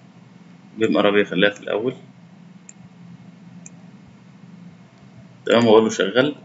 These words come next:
فيوريني. شيل علامة زوم تو إند بحيث لما يخلص ما، ما يوريكش كل الشغل لو أنت عايز. أي واحدة فيهم بتحكم هتقعد كام ثانية،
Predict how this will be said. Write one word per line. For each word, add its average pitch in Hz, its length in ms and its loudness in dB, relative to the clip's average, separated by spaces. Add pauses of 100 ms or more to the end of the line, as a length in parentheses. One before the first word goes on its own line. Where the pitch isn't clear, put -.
(180)
فيوريني. 95 580 -2 (1600)
شيل 143 140 2
علامة 135 340 4
زوم 139 280 2
تو 117 400 2
إند 147 180 4
بحيث 131 280 0
لما 113 160 2
يخلص 143 420 0
ما، 110 200 6
ما 107 160 2
يوريكش 107 400 2
كل 110 360 -4 (320)
الشغل 143 380 2 (720)
لو 113 80 2
أنت 107 120 2
عايز. 85 260 -2 (1400)
أي 135 100 6
واحدة 143 200 4
فيهم 135 240 4
بتحكم 131 400 0
هتقعد 117 260 0
كام 113 80 0
ثانية، 120 400 0